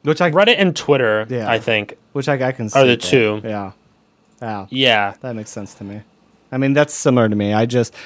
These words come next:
Speaker 1: I, for whatever reason, I haven't been using Reddit for the last few months, so I've been somehow able to keep myself away from diving back in. I've just been not tempting myself, and it's been working
Speaker 2: Yeah,
Speaker 1: well.
Speaker 2: just keep it. I mean, y-, it's just,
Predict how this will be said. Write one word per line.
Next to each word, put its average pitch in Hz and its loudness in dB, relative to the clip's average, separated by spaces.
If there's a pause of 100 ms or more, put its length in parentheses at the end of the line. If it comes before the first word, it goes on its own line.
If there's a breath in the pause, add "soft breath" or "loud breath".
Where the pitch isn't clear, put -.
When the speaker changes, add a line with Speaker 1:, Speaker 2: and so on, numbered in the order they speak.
(180 loud breath)
Speaker 1:
I, 135 4
for - -2
whatever 226 6
reason, 147 6
I 117 4
haven't 139 2
been 127 0
using 120 2
Reddit 104 -2
for - -10
the 101 -6
last 101 -6
few 101 -4
months, 95 -4
so 98 0
I've 107 4
been 110 6 (440 loud breath)
somehow 143 0 (1400)
able 147 4
to 131 0
keep - -10
myself 123 -2
away 113 0
from 120 -2
diving 117 2
back 113 0
in. 127 2
I've 117 0
just 117 -2
been 113 4
not 110 2
tempting 147 -4
myself, 175 4
and 120 2
it's 110 -4
been 104 -4
working 104 -8
Speaker 2:
Yeah, 269 2
Speaker 1:
well. 254 8
Speaker 2:
just 233 -2
keep 131 2
it. 123 2
I 147 0
mean, 165 0
y-, 143 -6
it's 208 0
just, 277 2